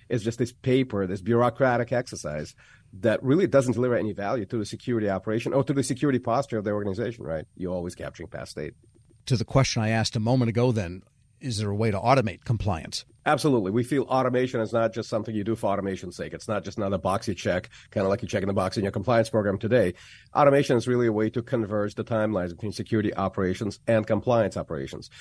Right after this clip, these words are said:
Speaker 1: It's really doing for compliance what DevSecOps did for I T, right? It's automating, operationalizing, bringing a lot of these things together,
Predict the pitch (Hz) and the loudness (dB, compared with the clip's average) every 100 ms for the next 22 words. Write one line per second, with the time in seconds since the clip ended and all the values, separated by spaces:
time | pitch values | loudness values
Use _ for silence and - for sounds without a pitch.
0 | - - 147 208 202 156 - - 101 165 | -4 -2 4 8 8 8 4 -10 2 6
1 | 160 143 131 117 127 123 123 107 107 95 | 6 6 4 4 4 4 2 2 0 0
2 | _ - 87 139 - 131 113 120 113 98 | _ -4 4 4 6 2 4 2 0 0
3 | 107 95 92 82 78 - - - - - | -6 -2 -2 -2 -4 -8 -12 -16 -4 0
4 | 82 78 - 127 131 131 131 - - - | 2 0 0 4 6 6 4 0 -2 2
5 | 117 120 120 117 113 110 95 117 110 104 | 2 2 4 4 4 0 -2 -2 0 0
6 | 101 107 113 107 113 - 113 - 107 101 | 0 2 2 0 -4 -4 -6 -4 0 2
7 | 95 95 | 2 0